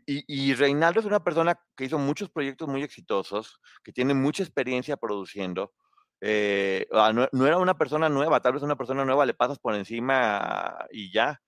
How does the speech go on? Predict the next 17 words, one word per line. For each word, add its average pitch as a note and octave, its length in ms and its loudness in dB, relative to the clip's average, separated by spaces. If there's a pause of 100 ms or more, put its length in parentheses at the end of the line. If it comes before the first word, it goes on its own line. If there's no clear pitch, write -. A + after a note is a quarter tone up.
(360)
Él - 140 -6
tenía E3+ 220 2
mucha F3 280 0
experiencia C3+ 1000 -2 (760)
como A2+ 260 2
para A#2 220 2
haber B2+ 240 2
permitido C3 880 0 (120)
que - 140 -2
su D3 200 -2
nombre, D#3 380 4
porque A2+ 220 -4
finalmente B2+ 360 -2
está C3 120 2
dando C3+ 180 0
su B2 180 -6
nombre, G#2 480 -2